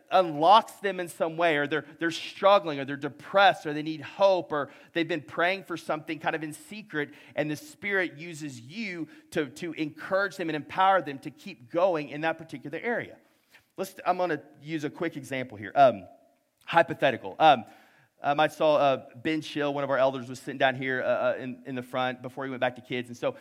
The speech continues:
imagine Ben, um, I, I'm, I'm in my quiet time, and I'm silent. I'm not thinking about Ben. Ben's not on my prayer list for that day, but I, I, I'm just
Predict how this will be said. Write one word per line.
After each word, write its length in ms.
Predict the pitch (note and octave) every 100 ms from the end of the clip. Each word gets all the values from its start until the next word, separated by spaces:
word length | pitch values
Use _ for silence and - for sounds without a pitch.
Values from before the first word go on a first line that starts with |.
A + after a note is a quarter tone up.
| - D#3+
imagine 480 | G3+ B3 A3 F#3 - - -
Ben, 480 | B2 E3 C3 B2+ - -
um, 320 | D3 C#3 B2 A2 -
I, 140 | D3 D3+
I'm, 200 | D#3 D3
I'm 220 | D3 C#3+
in 180 | C#3+ F3+
my 100 | G#3
quiet 380 | G3+ F3 D3+ -
time, 380 | C#3+ C3 B2+ B2+ -
and 140 | C3+
I'm 160 | C3+ B2
silent. 400 | - - C#3+ G#2
I'm 80 | C3+
not 220 | A#3+ -
thinking 300 | G#3+ F#3 D3+
about 280 | B2+ A2 A2+
Ben. 220 | A#2+ C3+
Ben's 200 | E3 D3+
not 160 | E3 D#3+
on 100 | D3+
my 100 | C#3+
prayer 380 | - E3+ D#3+ D3
list 260 | A#2+ -
for 80 | A#2
that 220 | G#2+ G2+
day, 260 | F#2+ F#2 D#3 - _ _ _
but 420 | E3+ F3+ - - -
I, 120 | D#3+ D#3+ D#3 D3+ -
I, 100 | C3+
I'm 140 | D3 C#3+
just 220 | D3+